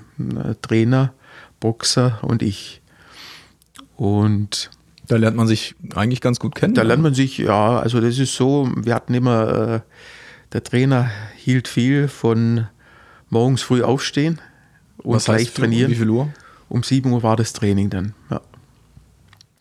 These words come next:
Speaker 1: Und da haben wir erstmal trainiert und klar,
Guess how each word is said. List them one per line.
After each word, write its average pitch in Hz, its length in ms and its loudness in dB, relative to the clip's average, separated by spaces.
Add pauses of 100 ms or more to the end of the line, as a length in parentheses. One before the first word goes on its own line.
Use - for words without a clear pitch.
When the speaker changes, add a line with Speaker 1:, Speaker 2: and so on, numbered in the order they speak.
(240)
Speaker 1:
Und 107 680 0 (840)
da 101 140 -2
haben 107 80 2
wir 110 120 4
erstmal 107 340 2
trainiert 113 800 -4
und 113 640 -4 (140)
klar, 113 400 2